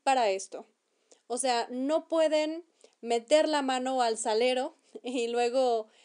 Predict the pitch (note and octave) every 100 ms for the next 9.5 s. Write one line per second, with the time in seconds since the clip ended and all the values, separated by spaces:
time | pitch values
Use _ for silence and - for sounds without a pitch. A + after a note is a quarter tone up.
0 | _ _ A#3+ A3+ A#3 A3+ C4+ B3+ C4 A#3
1 | A#3 B3 A#3 A#3 A#3 B3 A#3 - A3 G#3
2 | G#3 G#3 G#3 C4 B3+ A#3+ C#4 - - -
3 | _ _ D4 D#4 D4+ D4+ D#4+ - - A#3
4 | A3+ A3 A3 A3 D4 D#4+ B3 - G#3+ A3
5 | G#3 G#3 G#3 - _ _ _ _ _ _
6 | _ _ _ B3+ B3+ C4 B3+ B3 B3 C4
7 | C4+ G#3+ A3+ A3 F#3+ - - G#3 A3+ A#3
8 | B3+ A3 G#3+ A3 A#3 A3+ A3+ A3+ A3 A#3
9 | A3 G3 - F#3 F#3+